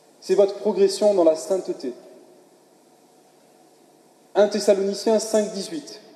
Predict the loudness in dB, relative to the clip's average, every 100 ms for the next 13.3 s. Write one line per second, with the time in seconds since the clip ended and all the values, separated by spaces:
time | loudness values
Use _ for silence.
0 | -20 _ _ _ _ _ _ 0 2 2
1 | 0 -4 -6 0 2 2 -2 -8 -8 -10
2 | -10 -6 -8 -4 -4 -4 -8 -20 -20 -20
3 | -20 _ _ 2 2 2 -4 -8 -8 -6
4 | -8 -8 -18 -4 0 2 0 -4 -4 -4
5 | -6 -8 -20 -10 -8 -4 -2 0 0 -2
6 | -4 -8 -6 -2 -2 -4 -12 -20 -20 -10
7 | -8 -6 -8 -8 -12 -14 -14 -18 -20 _
8 | _ _ _ _ _ _ _ _ _ _
9 | _ _ -2 2 4 2 -2 -10 -10 -6
10 | -6 -6 -18 -20 -20 -20 -20 _ _ 0
11 | 2 -2 0 2 2 2 0 -2 -2 -2
12 | -2 -2 -2 -2 -2 -4 -2 -2 -2 -2
13 | 0 0 -4